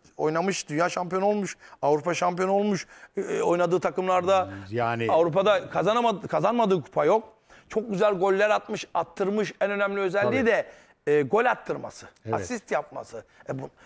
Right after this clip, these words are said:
Speaker 1: yabancı değil ki bunlara. Şimdi özür
Speaker 2: Evet.
Speaker 1: diliyorum. Ben antrenmanda penaltı noktasına topu dikiyordum. Pena-, kaleci yok ama.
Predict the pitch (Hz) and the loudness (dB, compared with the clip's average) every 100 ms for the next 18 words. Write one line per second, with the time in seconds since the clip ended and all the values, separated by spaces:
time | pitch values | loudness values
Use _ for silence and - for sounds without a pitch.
0 | - 151 135 147 151 170 247 202 151 131 | -8 -2 0 0 0 0 0 0 -2 -4
1 | 127 - 202 202 175 185 196 185 151 131 | -4 0 0 2 2 2 2 2 2 0
2 | - - - 180 202 - _ _ _ - | -10 -16 -2 0 0 -8 _ _ _ -2
3 | 170 180 196 202 202 202 202 - 175 190 | -2 2 2 4 4 4 2 0 2 2
4 | 185 196 165 180 196 180 180 185 180 180 | 2 2 2 0 2 2 0 -2 -2 0
5 | 151 214 339 _ _ _ _ _ _ _ | 2 2 -2 _ _ _ _ _ _ _
6 | - - 185 208 - 170 190 185 160 190 | -18 -2 2 2 0 -2 2 2 2 0
7 | 156 147 220 | 2 0 0